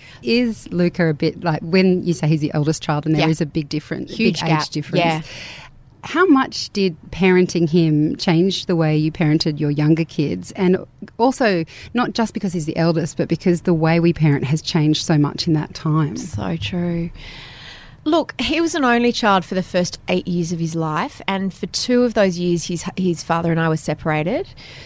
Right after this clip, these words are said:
Speaker 2: So he was an only child, and then he was a child of two single parents, and he actually thrived during that time. It was between the ages of about three and five. You can never have a firstborn again, you know? You can never give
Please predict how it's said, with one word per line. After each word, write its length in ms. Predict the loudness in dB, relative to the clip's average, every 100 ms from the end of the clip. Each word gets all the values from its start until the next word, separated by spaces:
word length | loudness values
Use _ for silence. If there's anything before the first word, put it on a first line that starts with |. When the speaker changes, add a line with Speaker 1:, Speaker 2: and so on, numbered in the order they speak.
| -16
Speaker 2:
So 640 | -8 0 4 4 4 4 2
he 180 | 0 0
was 160 | 2 0
an 140 | 0
only 320 | 2 4 2
child, 580 | 2 2 2 4 2 0 -4
and 160 | -4
then 100 | -2
he 180 | -2 -2
was 140 | -2
a 60 | -4
child 420 | -4 0 0 0
of 80 | -2
two 180 | -2 -4
single 320 | -2 -4 -2
parents, 540 | -4 -4 -4 -4 -8 -4
and 120 | -2
he 160 | 0 0
actually 340 | -2 -2 -4 -4
thrived 580 | -12 -4 -2 -2 -4 -10
during 200 | -8 -8
that 160 | -10
time. 300 | -6 -4 -4
It 40 | -2
was 220 | -4 -4
between 360 | -10 -4 -2
the 80 | 0
ages 260 | 0 -2 -4
of 80 | -4
about 240 | -4 -6
three 240 | -6 -4
and 120 | -4 -4
five. 480 | -2 0 0 -4 -12 -20 -18 -18 -20 -20 -20 -12
You 120 | -4 -2
can 160 | 0
never 180 | 0 -2
have 240 | 0 0
a 80 | 0
firstborn 720 | -8 -4 -2 -2 -4 -4 -2
again, 420 | -2 -4 -4 -6 -12 -16 -20 -4
you 120 | 0
know? 200 | 2 2
You 300 | 0 0 -2
can 240 | 0 2
never 240 | 2 2 2
give 320 | 2 0